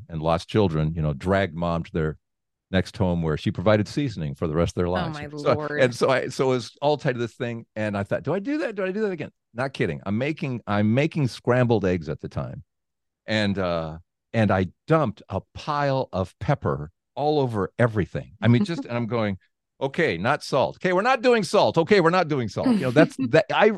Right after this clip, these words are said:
Speaker 1: I read it that because it was in the moment as I was thinking about it.
Speaker 2: Yeah.
Speaker 1: It sounds stupid, but it's
Speaker 2: No,
Speaker 1: not.
Speaker 2: not at all. You mean, you were attuned
Speaker 1: Absolutely.
Speaker 2: to what
Speaker 1: The
Speaker 2: Holy
Speaker 1: fact
Speaker 2: Spirit
Speaker 1: that I
Speaker 2: was
Speaker 1: have salt and I have pepper and pepper dumps and the salt doesn't, don't do the salt.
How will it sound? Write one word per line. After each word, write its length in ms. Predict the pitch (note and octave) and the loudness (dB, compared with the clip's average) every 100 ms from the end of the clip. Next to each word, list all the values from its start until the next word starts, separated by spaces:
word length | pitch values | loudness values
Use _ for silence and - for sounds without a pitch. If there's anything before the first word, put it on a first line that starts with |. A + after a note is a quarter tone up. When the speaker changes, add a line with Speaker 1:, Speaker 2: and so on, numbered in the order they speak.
| - | 0
Speaker 1:
I 140 | D#3 | 2
read 360 | F3+ D#3 G3 G#3+ | 2 2 0 -2
it 140 | C3+ - | -4 -4
that 280 | C#3+ D3+ - - _ - | -4 -4 -6 -20 _ -14
because 260 | C#3 F3 | -6 -4
it 40 | D3 | -2
was 120 | C#3 | 0
in 100 | E3 | 0
the 80 | D3+ | 2
moment 300 | D3 D3+ C#3 | 4 4 6
as 140 | B2+ B2 | 6 6
I 60 | |
was 200 | A2+ A2 | 6 4
thinking 340 | - C3 F#2+ C#2 | 0 -2 -2 -4
about 300 | - - - | -6 -10 -8
it. 60 | |
Speaker 2:
Yeah. 280 | D#3+ D#3 D3 | -4 -2 0
Speaker 1:
It 80 | C#3 | 2
sounds 260 | A#3 G#3+ - | 6 6 4
stupid, 520 | - G#3+ G#3 C4 - _ _ - | 0 0 2 0 -2 _ _ -6
but 120 | F2+ | -6
it's 160 | F#2 | -6
Speaker 2:
No, 140 | G#2 - | -2 2
Speaker 1:
not. 120 | A4+ | 2
Speaker 2:
not 140 | C4+ | 2
at 80 | C#4 | 2
all. 220 | D#4 D4 - | 2 2 0
You 120 | G3+ | -2
mean, 120 | G#3 | -2
you 120 | G3 | -2
were 140 | G3 G3 | 0 0
attuned 720 | F#3 - C4 A3 D#3+ F3 A#3+ _ _ _ _ - | -2 -6 -2 0 0 -2 -6 _ _ _ _ -6
Speaker 1:
Absolutely. 680 | A2 A2+ A#2 G2+ - - _ - | -6 -4 0 0 -2 -8 _ -6
Speaker 2:
to 100 | F#3 | -4
what 200 | D3+ - | -2 -2
Speaker 1:
The 100 | F3+ | -2
Speaker 2:
Holy 120 | E3 | 2
Speaker 1:
fact 160 | D3+ E3 | 4 4
Speaker 2:
Spirit 160 | D3+ B2+ | 2 2
Speaker 1:
that 100 | A#2+ | 2
I 160 | C3+ | 2
Speaker 2:
was 60 | C3+ | 2
Speaker 1:
have 140 | C3 | 0
salt 320 | - D3+ D3 C#3 | -2 0 0 0
and 80 | |
I 40 | A2 | -4
have 100 | G#2 | -2
pepper 300 | D3 C#3 A#2+ | -4 -2 -2
and 120 | G2+ | -2
pepper 240 | C#3 B2+ G#2+ | -2 -2 -2
dumps 320 | A#2 A#2+ - | 0 -2 -2
and 80 | F#2 | -4
the 40 | |
salt 280 | - A#2+ G#2 | 0 -2 2
doesn't, 340 | G#2 G2 G2+ | -2 0 -6
don't 180 | - G2+ | -6 -6
do 80 | F#2+ | -6
the 100 | D#2 | -6
salt. 240 | - - | -8 -12